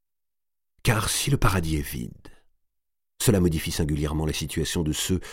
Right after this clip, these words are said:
que nous décrétons saints ou bienheureux. Mais ce qui est vrai pour les âmes des justes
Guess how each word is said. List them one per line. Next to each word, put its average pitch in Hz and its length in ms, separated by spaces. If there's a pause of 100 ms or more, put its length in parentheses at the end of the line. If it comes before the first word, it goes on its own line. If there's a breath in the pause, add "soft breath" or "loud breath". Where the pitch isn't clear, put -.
(120)
que 87 100
nous 76 120
décrétons 82 520
saints 214 300 (160)
ou 80 100
bienheureux. 76 680 (1200)
Mais - 160
ce - 200
qui 113 220
est 82 60
vrai 76 400
pour - 140
les 73 180
âmes 71 160
des 139 80
justes 107 560